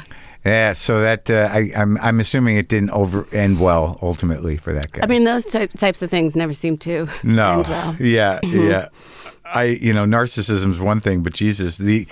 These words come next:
Speaker 1: extended narcissism that
Speaker 2: It's a
Speaker 1: invol-,
Speaker 2: lot. Mm-hmm.
Speaker 1: involves everyone else.
Speaker 2: Yes.
Speaker 1: So, like, what did you find that coming out of that you had to, what did it leave you with that you had to, like, excise from your being?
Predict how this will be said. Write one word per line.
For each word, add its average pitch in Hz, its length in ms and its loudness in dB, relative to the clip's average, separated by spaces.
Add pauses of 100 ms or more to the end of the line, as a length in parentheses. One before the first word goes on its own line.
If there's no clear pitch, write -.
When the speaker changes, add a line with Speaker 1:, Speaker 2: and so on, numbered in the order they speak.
Speaker 1:
extended 131 560 -2
narcissism 98 760 -2
that 92 140 -2
Speaker 2:
It's 92 120 -4
a 233 40 0
Speaker 1:
invol-, 202 80 2
Speaker 2:
lot. 180 360 0
Mm-hmm. - 340 -6
Speaker 1:
involves 104 400 2
everyone 95 440 -2
else. 95 340 0
Speaker 2:
Yes. 143 460 -6 (220)
Speaker 1:
So, 156 160 0
like, 139 320 0
what 139 160 4
did 135 220 0
you 127 140 2
find 113 420 0
that 104 240 -2
coming 110 300 0
out 113 140 2
of 107 60 -2
that 98 140 2
you 101 180 -2
had 98 220 -4
to, 95 240 -4 (380)
what 117 160 2
did 117 140 0
it 107 120 -2
leave 101 300 0
you 92 220 2
with 98 380 2
that 92 120 0
you 92 140 0
had 90 180 0
to, 87 60 -4
like, 87 280 -2
excise 85 720 -4
from 82 280 -8
your 78 140 -6
being? 80 640 -4